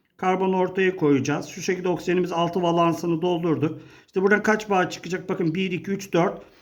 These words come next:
Evet, karbon dört bağ yapacak. Oksijen ise şu iki elektronu ortak havuza atacak ve şu şekilde iki bağ yapacak. Şunlar ise bağ katılmayanlardı, hatırlayın. Bakın.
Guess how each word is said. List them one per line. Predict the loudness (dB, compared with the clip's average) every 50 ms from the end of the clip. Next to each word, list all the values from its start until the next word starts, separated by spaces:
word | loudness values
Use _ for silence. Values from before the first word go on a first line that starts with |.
| _ _ _ _ _ _ _ _ -6
Evet, | 0 2 2 2 2 2
karbon | 2 2 2 4 2 2 2 2
dört | 2 0 0 0
bağ | 0 2 2
yapacak. | 2 2 0 -4 -6 -6 -4
Oksijen | -4 -4 -4 -4 -6 -4 -2 -2 -2
ise | -2 -2 -4 -4 -4
şu | -4 -6
iki | -6 0 2 2
elektronu | 4 4 4 2 2 2 4 4 4 2
ortak | 2 0 0 0 0 0 0 0 0
havuza | 2 0 0 0 -2
atacak | -2 -2 -2 -2 -2 -2 -2 0
ve | 2 2 2 2 0 -4 -10 -20 _ _ _ _ _ _
şu | _ -8 -8 -6
şekilde | 0 2 2 2 2 2 2 2 2 4 4 4 4 4 2 0 -6 -14 -16 -12
iki | -12 -10 -4 -2 -2 0
bağ | 2 0 0 0
yapacak. | 0 0 -2 -2 -2 -4 -4 -4 -4 -4 -6 -10 -16 _ _ _ _ _ _ _ _ _ _ _ _ _
Şunlar | -8 -2 0 2 4 4
ise | 4 4 2 2 4
bağ | 4 4 4 2 0
katılmayanlardı, | -2 -4 -4 -2 -2 -2 0 2 2 2 2 4 2 2 2 0 0 -2
hatırlayın. | -4 -4 -4 -4 -2 0 0 0 0 0 -2 -6 -10
Bakın. | -10 -10 -8 -8 -8 -8 -10 -16